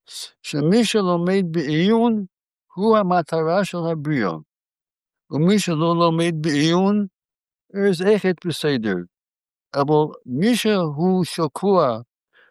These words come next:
הוא למדן, יודע הפלפולים, יודע למה הכסף והנסיבוס חולקים, ולמה הנסיבוס לא אומר כסף, ולמה הכסף אומר בחזרה משובב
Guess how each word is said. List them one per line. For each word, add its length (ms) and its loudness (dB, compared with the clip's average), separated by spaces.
הוא 380 0
למדן, 540 2
יודע 680 2
הפלפולים, 840 -2
יודע 520 2
למה 480 0
הכסף 640 -2
והנסיבוס 800 0
חולקים, 640 0
ולמה 380 2
הנסיבוס 680 0
לא 40 0
אומר 420 2
כסף, 580 -2
ולמה 260 2
הכסף 380 0
אומר 200 0
בחזרה 640 2
משובב 480 0